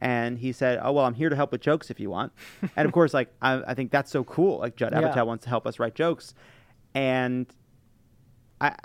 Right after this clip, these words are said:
Speaker 1: I was so nervous. I was like, "Well, what am I supposed to do? Do I, I, I can't, do I tell, who do I tell? I don't know how to help. I don't know. Does he, should he meet the president? What's gonna, what do I do?" I was
Speaker 2: Mm-hmm.
Speaker 1: so panicked that I just said, "Okay, thank you."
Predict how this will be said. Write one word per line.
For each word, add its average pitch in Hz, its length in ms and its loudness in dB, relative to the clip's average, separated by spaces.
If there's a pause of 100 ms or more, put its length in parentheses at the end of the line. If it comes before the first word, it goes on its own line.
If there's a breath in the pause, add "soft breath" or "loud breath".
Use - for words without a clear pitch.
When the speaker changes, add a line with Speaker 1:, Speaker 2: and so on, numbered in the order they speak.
(760)
Speaker 1:
I 139 100 2
was 139 160 0
so 165 360 2
nervous. 135 560 0
I - 20 -6
was 113 60 -6
like, 120 100 -10
"Well, 120 120 -4
what 135 100 -4
am 139 80 -4
I 127 60 -4
supposed - 240 -14
to 117 40 -20
do? 123 160 -4
Do 104 120 -10
I, - 100 -14 (440)
I, 110 100 -8
I - 20 -6
can't, 117 280 -8 (640 soft breath)
do 117 100 -12
I 117 60 -10
tell, 117 340 -6 (120)
who 139 80 -8
do 120 80 -6
I 110 60 -6
tell? 120 440 -4
I 127 60 -6
don't 127 100 -6
know 117 80 -6
how 120 100 -6
to 110 60 -8
help. 120 280 -4
I 120 80 -2
don't 120 100 -2
know. 117 160 -8
Does 113 140 -8
he, 117 80 -8
should 110 220 -10
he 123 100 -4
meet 139 120 -6
the - 60 -14
president? 139 260 -6
What's 135 140 -10
gonna, 120 160 -8
what 139 120 -4
do 131 60 -4
I 127 60 -4
do?" 135 180 -6 (120)
I 156 40 -8
was 147 80 -2
Speaker 2:
Mm-hmm. 131 140 2
Speaker 1:
so 180 100 2
panicked 147 540 -2 (200 soft breath)
that 143 100 2
I 135 40 4
just 135 160 -2
said, 143 140 2 (180 loud breath)
"Okay, 233 280 6
thank 202 240 2
you." 165 200 4